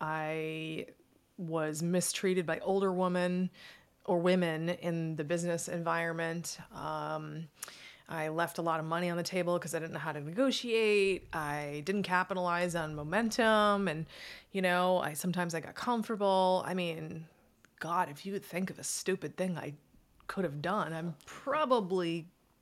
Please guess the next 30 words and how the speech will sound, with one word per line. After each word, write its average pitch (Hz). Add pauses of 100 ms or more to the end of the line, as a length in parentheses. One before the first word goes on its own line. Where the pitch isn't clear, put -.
(240)
likely 175
to 175
have 165
done 190
it. 196 (580)
Um, 170 (720)
that's 220
the 247
thing. 247
Entrepreneurship 208
is 190
the 185
job 180
that 170
you 170
learn 165 (640)
on 170
the 170
job. 165 (1120)
You 190
don't 196
learn 180
it 185
from 180
a 165
book 175
really 165
effectively. 160
You 160
can, 165